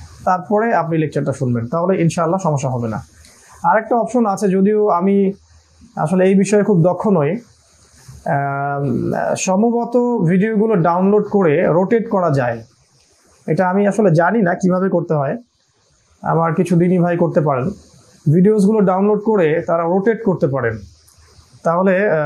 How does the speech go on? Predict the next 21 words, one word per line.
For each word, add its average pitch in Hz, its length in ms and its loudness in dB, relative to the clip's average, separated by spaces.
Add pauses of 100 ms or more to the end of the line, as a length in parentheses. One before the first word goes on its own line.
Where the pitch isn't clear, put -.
(720)
রেজুলেশনটা 196 520 4
উল্টা 202 240 2
হয়ে 156 140 0
যাবে 113 200 -2
ইনশাআল্লাহ। 107 380 -6 (1080)
তো 160 120 0
যাই 226 180 2
হোক, 240 240 -2
আহ, 170 260 -2 (760)
কোনো 220 160 0
সমস্যা 233 380 0
নাই, 175 120 2
বই 180 200 2
যে 202 120 2
দেখতেই 202 340 2
হবে 226 200 -2
ক্লাসে 190 340 0
এটা 185 140 0
জরুরি 170 320 2
না। 151 120 2
আমরা 170 580 -2